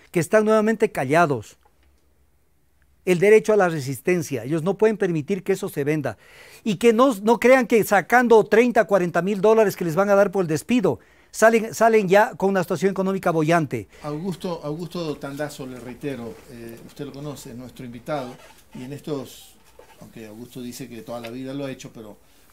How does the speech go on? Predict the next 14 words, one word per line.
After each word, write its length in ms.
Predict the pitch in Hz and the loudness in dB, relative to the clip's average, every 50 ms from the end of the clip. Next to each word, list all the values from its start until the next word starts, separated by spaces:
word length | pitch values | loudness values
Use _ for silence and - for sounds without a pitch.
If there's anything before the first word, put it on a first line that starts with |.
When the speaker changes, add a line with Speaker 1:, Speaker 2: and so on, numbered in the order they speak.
| _ - | _ -20
Speaker 2:
eh, 320 | 113 113 110 107 - 92 _ _ | -20 -20 -20 -20 -20 -20 _ _
es 160 | - 123 - | -20 -20 -18
así. 340 | 131 120 - 170 151 117 - _ _ _ _ _ _ _ _ - | -16 -12 -10 -10 -10 -10 -12 _ _ _ _ _ _ _ _ -20
Eh, 240 | 120 120 120 117 110 - | -20 -20 -20 -20 -20 -20
pero 180 | 123 123 127 | -20 -18 -14
en 80 | 135 151 | -14 -14
estos 240 | 147 - 151 143 147 | -14 -12 -12 -14 -12
recientes 480 | 131 - - 147 143 - - 135 131 | -14 -16 -16 -16 -16 -14 -16 -16 -14
meses 380 | 143 143 135 135 - 123 - 135 | -14 -16 -14 -16 -16 -16 -16 -16
ha 120 | 127 120 | -16 -16
tenido 340 | 131 131 131 135 143 143 143 | -16 -16 -16 -14 -14 -14 -14
una 400 | 139 127 123 123 120 120 120 120 | -14 -14 -14 -14 -14 -16 -16 -16
enorme 340 | 127 139 165 170 151 143 127 | -16 -14 -12 -10 -10 -10 -12
presencia, 600 | - 127 127 - - 156 143 - - 127 120 | -12 -14 -16 -14 -14 -14 -14 -14 -14 -16 -16